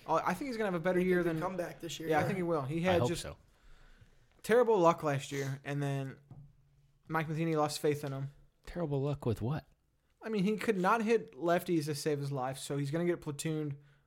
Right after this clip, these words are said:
Speaker 1: with Tyler O'Neill and Jose Martinez this year. When righties are playing, he's gonna get bats. He's not a two hundred hitter.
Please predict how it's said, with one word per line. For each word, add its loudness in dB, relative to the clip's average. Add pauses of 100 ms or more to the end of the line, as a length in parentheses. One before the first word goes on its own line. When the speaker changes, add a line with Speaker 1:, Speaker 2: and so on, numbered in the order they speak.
Speaker 1:
with -8
Tyler 2
O'Neill 0
and -2 (260)
Jose -4
Martinez -4
this -12
year. -10 (340)
When 0
righties 6
are 0
playing, -2 (280)
he's -4
gonna -4
get -4
bats. -6 (580)
He's -2
not 4
a 2
two 0
hundred -2
hitter. -2